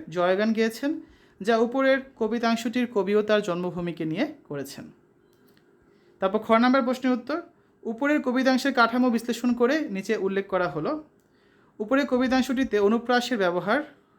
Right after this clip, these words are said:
রয়েছে। এক্ষেত্রে পুনরাবৃত্ত, যেমন ধনধান্য শব্দদ্বয়ে ধ এবং ন ধ্বনির পুনরাবৃত্ত হয়েছে। আবার অন্তমিল অনুপ্রাসও দেখা যায়, যেমন বসুন্ধরা সেরা ইত্যাদি। এই কবিতাংশটিতে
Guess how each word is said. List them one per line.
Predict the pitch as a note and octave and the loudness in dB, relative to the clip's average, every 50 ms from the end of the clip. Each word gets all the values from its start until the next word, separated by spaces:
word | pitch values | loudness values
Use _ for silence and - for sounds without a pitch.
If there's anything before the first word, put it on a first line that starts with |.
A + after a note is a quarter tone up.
| - - | -8 -6
রয়েছে। | E3+ D3+ C#3+ - - - - - _ _ _ _ _ _ _ _ | -4 -4 -4 -6 -10 -16 -18 -20 _ _ _ _ _ _ _ _
এক্ষেত্রে | G3 F#3+ - B3+ - - C4 | -4 0 0 0 2 0 -2
পুনরাবৃত্ত, | C4 B3 A3+ A3+ A3 A3+ A3+ A3 A3+ A3+ - - C4 D#4 E4+ - | 0 2 2 2 4 2 2 2 -2 -4 -6 -6 -6 -6 -6 -8
যেমন | - - F#3 F#3+ F#3+ F3+ | -10 -6 -6 -6 -6 -6
ধনধান্য | - - G3 F#3+ G3+ G3 F#3 G#3 G3+ G3+ G3 G3+ G3+ | -4 -4 -2 -2 -2 -2 0 -2 -2 0 0 -2 -2
শব্দদ্বয়ে | G3+ - F3 - F3 F3+ F3 F3 E3+ G3+ C4 C4+ G#3+ - - | -2 -4 -4 -2 -2 -4 -2 0 0 0 0 -2 -6 -12 -8
ধ | - F3 F3 F#3 G3 F#3+ F#3+ | -4 0 2 4 4 2 0
এবং | E3+ E3+ F3 E3+ E3 E3 | -4 -4 -4 -4 -4 -4
ন | D#3+ E3 F3+ G3+ | -2 0 0 -2
ধ্বনির | G3 - F#3+ G3 A3 D4 D#4 - - - _ _ _ _ | -2 -4 -4 -4 -2 -4 -4 -6 -14 -20 _ _ _ _
পুনরাবৃত্ত | - G3 G3 G3 F#3+ F#3 F3 F3+ F3 - C4+ | -4 0 0 2 2 2 0 -2 -4 -4 -6
হয়েছে। | C4+ - E3 C#3+ C3+ - - - - - _ _ _ _ _ _ _ _ _ - | -6 -4 -6 -8 -8 -10 -14 -18 -20 -20 _ _ _ _ _ _ _ _ _ 0
আবার | F#3+ G3 A3+ A3+ | 2 2 2 2
অন্তমিল | - - A3 B3 A#3 A#3+ D4 C4+ C#4+ B3 | 4 4 4 4 4 2 2 4 4 4
অনুপ্রাসও | A3+ A3+ A#3 A#3 A#3+ A#3+ A#3 A#3 A3+ | 4 2 2 2 2 0 0 0 -2
দেখা | F3+ E3+ E3 F3 D#3+ | -4 -4 -4 -4 -4
যায়, | E3 G3+ C4+ C#4 G3 | -2 -2 -2 -4 -4
যেমন | D#3+ F3 E3 F#3 B3 D#4+ D#4 - - _ F#3+ | -4 -2 -2 -2 -2 -4 -6 -10 -16 _ -4
বসুন্ধরা | F#3+ G3+ G3+ - C4 C4 B3+ B3 A3+ - F#3+ F3 G3+ C4 E4 - - _ _ _ _ | -4 -4 -2 0 2 4 4 4 2 0 0 2 2 0 0 -2 -10 _ _ _ _
সেরা | - - A3+ G#3 F#3+ D3+ B2 - - _ _ | -8 -2 0 0 0 0 -4 -6 -14 _ _
ইত্যাদি। | F#3 F3+ - E3+ D3+ B2+ A2+ - _ _ _ _ _ _ _ _ _ _ | -14 -8 -6 -6 -6 -6 -10 -16 _ _ _ _ _ _ _ _ _ _
এই | G#3+ A3 | -4 0
কবিতাংশটিতে | A#3 C4+ C4 C#4+ D4 D4 C#4 C#4+ D4+ D4+ C#4+ A3+ G#3 | 2 2 4 4 4 4 4 4 2 0 2 2 4